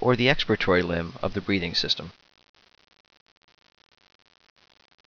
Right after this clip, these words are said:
These three waveform windows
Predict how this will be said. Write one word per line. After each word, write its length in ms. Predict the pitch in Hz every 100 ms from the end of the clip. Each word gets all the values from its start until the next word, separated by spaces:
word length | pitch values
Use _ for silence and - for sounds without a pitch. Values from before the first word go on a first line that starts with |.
| _ _ _ _ _ _ _ _ _ _ -
These 260 | 139 202 -
three 240 | 175 165
waveform 600 | 117 127 139 - 110 101
windows 640 | 107 101 95 92 92 -